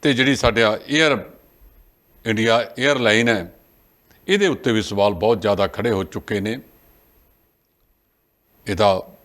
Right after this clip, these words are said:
ਜਵਾਬ ਤਾਂ after all ਪ੍ਰ-, ਪ੍ਰਧਾਨ ਮੰਤਰੀ ਨੂੰ ਤੇ ਜਿਹੜੇ ਸਾਡੇ ਹਵਾਬਾਜ਼ੀ ਮੰਤਰੀ ਹੈ,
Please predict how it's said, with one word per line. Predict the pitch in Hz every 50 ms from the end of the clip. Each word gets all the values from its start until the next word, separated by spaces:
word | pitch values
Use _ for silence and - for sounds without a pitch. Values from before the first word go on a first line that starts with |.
| _ _ _ _ _ _ _ _ _ _ - - 98
ਜਵਾਬ | 95 117 120 117 123 139 156 151 -
ਤਾਂ | 170 156 135 120 123 120 123
after | 113 - 135 135 131
all | 127
ਪ੍ਰ-, | 123 - 123 117 104 98 - - _ - _ _ _ _ _ _ _ _ -
ਪ੍ਰਧਾਨ | - 120 110 117 110 98 95
ਮੰਤਰੀ | 110 120 110 117 131 139 139
ਨੂੰ | 139 147 165 175 - _ _ _ - _ _ _ _ _ _ _ _ _ _ _ _ _ _ _ _ -
ਤੇ | - 110
ਜਿਹੜੇ | 98 117 131 143 127
ਸਾਡੇ | 117 123 113 120 110
ਹਵਾਬਾਜ਼ੀ | 101 101 104 120 123 117 120 113 110 120
ਮੰਤਰੀ | 110 107 104 101 - - 113 113 113
ਹੈ, | 107 104